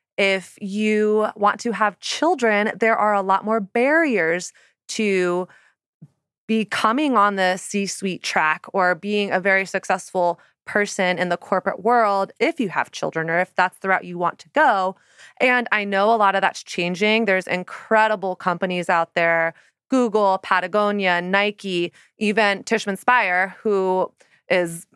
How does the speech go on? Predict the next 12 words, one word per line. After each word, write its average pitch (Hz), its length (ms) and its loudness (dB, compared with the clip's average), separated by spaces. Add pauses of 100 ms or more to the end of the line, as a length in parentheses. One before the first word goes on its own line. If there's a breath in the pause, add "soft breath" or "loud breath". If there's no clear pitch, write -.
(160)
<laughs> - 280 -20
producing 247 680 2
this 220 220 -2
podcast. 214 720 0 (420 loud breath)
There 214 360 4
are, 196 220 2 (160)
there 208 220 2
are 196 240 2
actually 190 360 -2
a 175 80 0
lot 175 180 2
of 175 220 -6